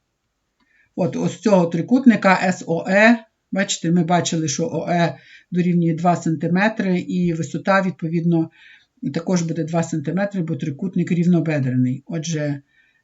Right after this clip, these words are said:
трикутник С О Е, він має кут О дев'яносто градусів, і в ньому кут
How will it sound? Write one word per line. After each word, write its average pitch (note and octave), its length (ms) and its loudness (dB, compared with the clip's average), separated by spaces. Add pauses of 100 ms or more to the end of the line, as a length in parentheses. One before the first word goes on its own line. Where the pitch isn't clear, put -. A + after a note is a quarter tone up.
(180)
трикутник D#3+ 920 -4 (800)
С D#3 420 -6
О E3 280 -4
Е, G#3+ 280 2 (2000)
він F3+ 180 0
має E3+ 280 2
кут C#3+ 320 -8
О F3 160 0
дев'яносто D#3 560 -2
градусів, G#3 840 0 (1300)
і F3+ 120 -4
в E3+ 120 -2
ньому F3+ 680 2 (320)
кут E3+ 280 -8